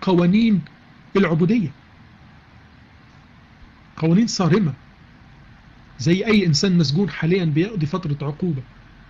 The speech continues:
لكن لما جه المسيح ودفع ثمن الفداء واشترى البشرية واشترانا بدمه، زي ما يقول في رؤيا يوحنا خمسة تسعة، تحررنا،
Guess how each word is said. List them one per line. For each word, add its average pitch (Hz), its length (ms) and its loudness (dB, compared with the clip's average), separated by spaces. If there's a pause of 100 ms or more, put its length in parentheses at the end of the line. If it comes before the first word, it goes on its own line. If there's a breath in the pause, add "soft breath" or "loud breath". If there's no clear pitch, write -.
(840)
لكن 175 220 2
لما 175 160 4
جه 220 220 2
المسيح 175 640 2
ودفع 165 540 0 (760 loud breath)
ثمن 185 360 4 (320)
الفداء 165 640 2
واشترى 180 600 0 (500 soft breath)
البشرية 160 800 2 (260)
واشترانا 175 500 2
بدمه، 156 480 2 (1000)
زي 165 160 2
ما 160 100 4
يقول 208 180 2
في - 140 -4
رؤيا 196 180 2
يوحنا 160 320 0
خمسة 160 300 -2
تسعة، 147 420 -2 (2250)
تحررنا، 214 560 -2